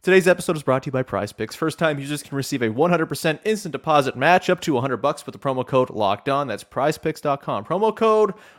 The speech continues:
Locked On. And I'm juiced, baby. Let's get to it. We are going to have in the back part of the show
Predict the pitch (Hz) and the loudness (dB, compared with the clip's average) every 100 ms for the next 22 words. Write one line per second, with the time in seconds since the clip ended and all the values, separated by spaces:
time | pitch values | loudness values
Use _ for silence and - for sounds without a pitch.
0 | - 104 104 131 175 - - - _ _ | -14 -2 4 6 6 4 -6 -20 _ _
1 | _ 127 160 117 104 113 98 131 277 339 | _ 2 4 4 2 -2 0 6 6 4
2 | 160 233 381 349 - 156 214 330 381 339 | 4 10 10 10 4 6 8 10 8 8
3 | 262 330 - 311 294 - - 294 302 240 | 6 4 4 4 4 4 2 6 8 6
4 | 208 233 269 254 233 240 240 233 202 226 | 4 0 4 4 6 4 6 4 6 6
5 | 196 190 190 190 214 214 214 202 175 165 | 4 2 0 2 2 2 4 6 4 -2
6 | - 131 117 123 | 0 2 2 2